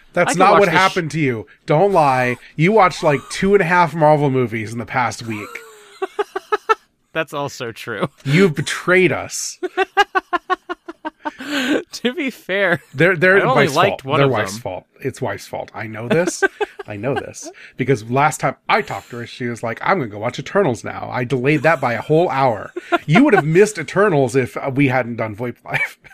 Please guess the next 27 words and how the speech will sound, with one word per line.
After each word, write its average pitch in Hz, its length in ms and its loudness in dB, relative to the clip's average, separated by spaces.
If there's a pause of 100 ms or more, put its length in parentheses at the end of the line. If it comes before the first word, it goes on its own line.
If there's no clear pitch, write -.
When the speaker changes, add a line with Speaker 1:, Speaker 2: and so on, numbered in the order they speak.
(260)
Speaker 2:
Yeah, 190 220 2
if 175 140 -2
you 262 100 0
hadn't 262 280 0
done 185 220 -2
VoIP 165 260 -2
Live, 123 260 -2
I 147 100 0
would 165 140 0
have 156 80 -8
come 160 200 -6
in 139 160 -4
in 131 60 -6
the 123 80 -6
last 120 300 -4
five 123 240 0
minutes 127 400 -4
instead 120 240 -8
of 110 80 -6
the 107 80 -6
last 110 280 -2
ninety 117 360 -4
minutes 98 340 -12
of 98 60 -14
Eternals. 92 720 -16
Speaker 1:
Yeah. 117 240 0 (100)
Speaker 2:
So, 101 400 -6